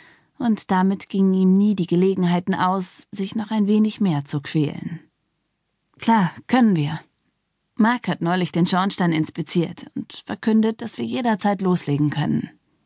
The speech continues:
In den letzten Wochen hatte Owen tonnenweise Treibholz gesammelt,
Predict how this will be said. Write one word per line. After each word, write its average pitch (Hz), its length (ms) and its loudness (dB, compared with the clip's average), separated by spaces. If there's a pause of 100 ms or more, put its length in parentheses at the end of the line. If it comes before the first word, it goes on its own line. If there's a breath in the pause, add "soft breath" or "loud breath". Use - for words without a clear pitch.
(1500)
In 220 120 6
den 220 120 4
letzten 220 400 2
Wochen 190 300 2
hatte 180 280 -2
Owen 180 300 2
tonnenweise 175 800 2
Treibholz 175 600 -2
gesammelt, 160 460 0